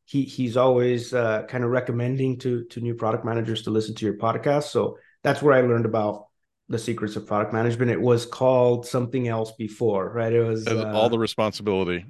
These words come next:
Speaker 2: none of the authority.
Speaker 1: That's right. That's right.
Speaker 2: <laughs> Which is a great insider, inside product management name, inside
Speaker 1: <laughs>
Speaker 2: baseball name.
Speaker 1: Yep.
Speaker 2: But n-, most people don't know what it means. <laughs> So I had,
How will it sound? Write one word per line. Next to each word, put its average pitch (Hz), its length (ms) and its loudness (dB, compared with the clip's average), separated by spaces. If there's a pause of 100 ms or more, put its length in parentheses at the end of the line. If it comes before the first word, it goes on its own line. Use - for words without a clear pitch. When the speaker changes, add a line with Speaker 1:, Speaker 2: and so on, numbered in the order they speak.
Speaker 2:
none 95 220 -2
of 92 80 -2
the 90 100 -2
authority. 80 460 -6 (300)
Speaker 1:
That's 107 240 -2
right. 92 240 -2 (180)
That's - 220 -10
right. - 240 -6 (460)
Speaker 2:
<laughs> - 520 -12
Which 160 300 0
is 156 80 -2
a 147 80 2
great 175 320 2
insider, 127 640 2 (420)
inside 120 560 0 (300)
product 113 260 2
management 101 480 -4
name, 98 300 0
inside 101 340 0
Speaker 1:
<laughs> - 0 -
Speaker 2:
baseball 101 360 -2
name. 101 260 -4 (480)
Speaker 1:
Yep. 95 260 2
Speaker 2:
But - 100 -14 (180)
n-, 113 100 -6 (160)
most 110 260 -2
people 90 140 -6
don't 80 180 -4
know 87 100 -4
what 78 100 -8
it - 80 -12
means. - 380 -4
<laughs> 147 60 0 (640)
So 151 60 2
I 113 80 -2
had, 117 180 0